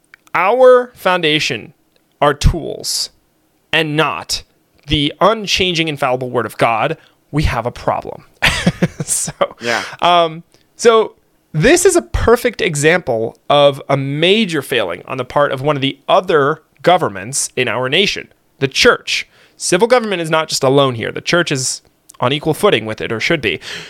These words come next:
Speaker 1: The church is meant to be shepherding their congregations and teaching them how to apply all of Scripture to all of life.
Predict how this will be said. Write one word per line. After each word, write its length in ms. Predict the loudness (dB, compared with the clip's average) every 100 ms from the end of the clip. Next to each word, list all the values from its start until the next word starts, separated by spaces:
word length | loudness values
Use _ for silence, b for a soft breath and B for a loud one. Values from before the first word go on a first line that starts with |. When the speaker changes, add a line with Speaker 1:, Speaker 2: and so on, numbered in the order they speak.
| B
Speaker 1:
The 100 | -2
church 320 | 2 0 0
is 100 | -2
meant 220 | 0 -2
to 60 | -2
be 100 | -2
shepherding 640 | 0 0 0 0 -2 -2
their 100 | -4
congregations 960 | -4 -4 -2 2 2 0 -4 -8 -8 -8 -12 _ B B
and 180 | -4
teaching 440 | -2 -4 -2 -2 0
them 180 | 0 0
how 280 | -2 0
to 100 | 2
apply 420 | 0 2 4 4 0 _
all 420 | 2 4 4 4
of 100 | 2
Scripture 460 | 2 0 0 -4 -6 b b
to 180 | -10 -8
all 460 | 2 6 6 6 4
of 100 | 4
life. 540 | 4 2 -2 -16 -20